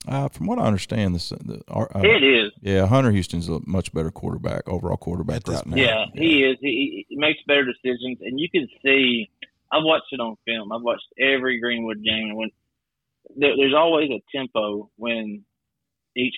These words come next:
Speaker 2: quarterback is in, and how the other guy, the other guys seem to play.
Speaker 1: Mm-hmm.
Speaker 2: There's a comfortability factor in that. I've, I've seen it. I've coached it,
Speaker 1: They
Speaker 2: and you,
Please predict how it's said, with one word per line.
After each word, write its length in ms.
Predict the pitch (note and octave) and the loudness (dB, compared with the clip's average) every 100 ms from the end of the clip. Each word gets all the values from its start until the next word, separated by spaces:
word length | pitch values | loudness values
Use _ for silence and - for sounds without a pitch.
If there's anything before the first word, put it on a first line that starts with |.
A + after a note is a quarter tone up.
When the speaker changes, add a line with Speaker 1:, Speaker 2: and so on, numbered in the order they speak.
| - | -8
Speaker 2:
quarterback 360 | A2+ G#2+ A2+ A2 | -6 0 -2 -2
is 120 | G#2 | -6
in, 300 | A2+ A2+ G#2+ A2+ | -4 -4 -6 -6
and 80 | |
how 280 | A2 A2 G2 - _ G#2+ G2+ _ - | -2 -2 -2 -8 _ -20 -20 _ -8
the 140 | A#2+ A#2+ | 0 0
other 160 | A#2 | 0
guy, 140 | A2 A2 G2 | 0 -2 -2
the 120 | A#2+ | -2
other 140 | A#2 | -2
guys 220 | A2+ A2 - | 0 0 0
seem 160 | A#2+ A2 | -4 -4
to 80 | G2+ - | -6 -2
play. 420 | A2+ A#2+ C#3 C3+ - | 2 4 2 -2 -2
Speaker 1:
Mm-hmm. 240 | F2+ E2 | -2 2
Speaker 2:
There's 160 | A#2 A#2+ | 2 2
a 200 | A2 - | -2 -2
comfortability 680 | B2+ - G#2+ A#2 A2+ A2 G2+ | -2 -2 -2 2 2 0 -2
factor 400 | G#2+ G#2 - G2+ | -2 -2 -4 -4
in 120 | G2+ | -4
that. 280 | G2+ F#2 F2 - | -2 0 -2 -4
I've, 120 | G#2+ F#2+ | -6 -6
I've 60 | G#2 - | -8 -2
seen 200 | B2 B2 | 2 2
it. 140 | A#2+ A2 | 2 0
I've 140 | G#2+ - | -4 -2
coached 320 | B2+ A2+ - | 0 2 2
it, 160 | B2 A2 - _ _ - | 2 0 -4 _ _ -6
Speaker 1:
They 160 | A2 | 2
Speaker 2:
and 320 | A2+ A2 G#2 D2+ | 4 4 0 -4
you, 100 | A#2+ | -4